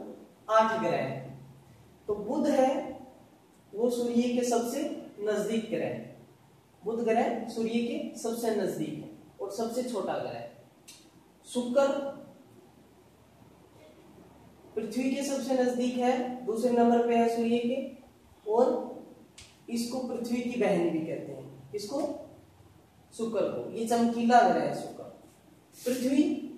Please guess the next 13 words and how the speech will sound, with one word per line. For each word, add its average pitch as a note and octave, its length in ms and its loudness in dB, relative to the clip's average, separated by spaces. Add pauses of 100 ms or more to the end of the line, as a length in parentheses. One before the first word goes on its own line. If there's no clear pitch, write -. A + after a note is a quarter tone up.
(800)
पृथ्वी B3+ 320 0
को C#4+ 180 0
नीला B3 300 6
ग्रह F3+ 240 4
कहते - 320 -4
हैं - 260 -16 (220)
क्योंकि A3+ 280 -2
इस A#3 120 -4 (100)
पे A#3+ 100 6 (440)
सेवेंटी A3 880 -2
वन G#3+ 240 0 (240)
परसेंट G3+ 640 -2 (540)
वाटर F3 280 0